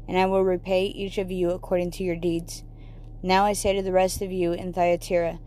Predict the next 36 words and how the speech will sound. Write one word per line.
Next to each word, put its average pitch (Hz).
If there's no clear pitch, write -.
to -
you 196
who 208
do 196
not 190
hold 190
the 185
teaching 185
and 190
have 185
n-, 185
learned 196
Satan's 190
so-called 190
deep 196
secrets, 185
I 185
will 190
not 185
impose 180
any 185
other 185
burden 180
on 175
you, 170
except 196
to 208
hold 196
on 190
to 185
what 180
you 196
have 175
until 175
I 175
come. 165